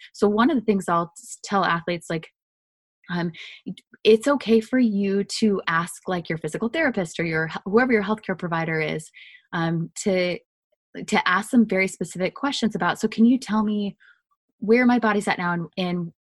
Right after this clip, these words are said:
and why you feel like it's ready for this?" Like, it's okay if you need reassurance from your healthcare provider around that. Or, you know, it's also okay if you need to ramp up a little bit more slowly than somebody else.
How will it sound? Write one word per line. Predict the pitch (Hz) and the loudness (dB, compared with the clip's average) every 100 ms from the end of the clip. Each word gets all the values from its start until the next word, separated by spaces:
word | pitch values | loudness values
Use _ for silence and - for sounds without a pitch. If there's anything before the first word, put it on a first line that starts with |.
| - | -6
and | 170 170 | -4 2
why | 185 | 2
you | 196 196 | 2 0
feel | 202 185 | 0 -2
like | 175 | -2
it's | 175 - | -6 -2
ready | 170 156 160 | -2 0 -4
for | - - 170 | -8 -6 -4
this?" | 160 - - - - _ - - | -4 -8 -8 -18 -20 _ -20 0
Like, | 214 220 | 2 2
it's | 240 | 2
okay | 311 - 226 240 247 214 - | 0 -2 2 4 4 0 0
if | 196 - | -2 0
you | 196 | 0
need | 196 185 165 | 0 -2 -4
reassurance | 165 170 160 - 151 113 - - | -2 -2 -2 -2 -2 -4 -8 -10
from | - 156 | -4 -4
your | 156 147 | -2 -4
healthcare | 147 151 - - - | -4 -6 -4 -8 -6
provider | 151 147 147 - - 160 | -6 -4 -4 -6 -4 -2
around | 160 156 143 147 151 | 2 2 2 -2 -6
that. | 139 - 175 - - - - - | -8 -6 -6 -8 -18 -20 -20 -2
Or, | 311 311 262 269 - - | 4 6 4 0 -8 -6
you | 381 | 0
know, | 359 285 | 0 2
it's | 277 277 | 0 0
also | 262 285 277 | -2 -2 -2
okay | 247 - 208 | -2 -2 0
if | 196 190 | 0 -2
you | 180 | -2
need | 190 190 175 165 - _ _ _ - | -2 -2 -4 -6 -10 _ _ _ -6
to | - | -2
ramp | 180 170 165 | 0 0 -2
up | 165 170 | -2 -2
a | |
little | 165 175 | -2 -2
bit | 165 - | -2 -4
more | 156 151 | -6 -6
slowly | - 160 147 147 143 | -2 -2 0 -2 -2
than | 147 | -6
somebody | 147 147 147 147 | -4 -6 -4 -4
else. | - 113 165 | -4 -4 -8